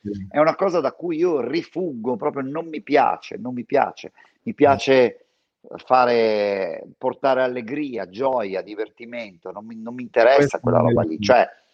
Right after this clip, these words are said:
Speaker 1: La tua televisione di fatto è questo, cioè tu ambisci anche a, insomma, ricordo i vari,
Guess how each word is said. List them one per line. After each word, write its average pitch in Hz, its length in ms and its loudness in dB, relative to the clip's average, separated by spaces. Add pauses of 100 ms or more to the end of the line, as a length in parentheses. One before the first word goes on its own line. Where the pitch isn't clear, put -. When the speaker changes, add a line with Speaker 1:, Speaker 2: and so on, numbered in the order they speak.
(800)
Speaker 1:
La 131 160 4
tua 185 300 8
televisione 156 720 8
di 131 120 6
fatto 135 580 4
è 127 140 2
questo, 131 440 -2
cioè 117 160 -6
tu 156 140 0
ambisci 139 580 0
anche 127 420 -2
a, 113 200 -4
insomma, 107 840 -6
ricordo 123 380 6
i 117 60 8
vari, 123 340 8